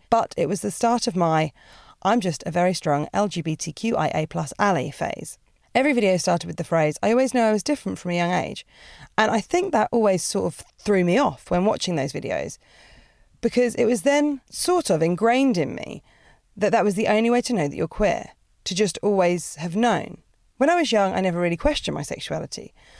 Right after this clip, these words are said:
I had way too many boyfriends in kindergarten and primary school and generally just never felt different, whatever that may look like. But then again, looking back, I definitely had so many girl crushes that I brushed off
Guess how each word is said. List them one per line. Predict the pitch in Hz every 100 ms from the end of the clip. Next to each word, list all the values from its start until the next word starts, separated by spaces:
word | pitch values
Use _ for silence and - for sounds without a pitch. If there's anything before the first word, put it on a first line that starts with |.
| - -
I |
had | 185 175
way | 185 180
too | 170
many | 156 156
boyfriends | - 254 254 247 180
in |
kindergarten | 170 262 247 247 226 220 214 - -
and | 160 -
primary | 214 214 214
school | - 208 196 - - 233
and | 240
generally | 330 403 202 151 156
just | 233 220 214
never | 220 208
felt | - 214 -
different, | 262 277 - - - _ _ -
whatever | 175 160
that | 165 170
may | 170
look | 180 -
like. | - - - _ _ _ _ _ - - _
But | -
then | 220 277
again, | 254 165 147 - -
looking | 214 202 190
back, | - 170 - - - _ _ _ -
I | 185
definitely | 165 226 190 185 165
had | 160 156 -
so | - - 208 185
many | 175 165
girl | 156 165
crushes | - 143 160 151 -
that | 160 -
I |
brushed | 147 202 196 - -
off | 156 151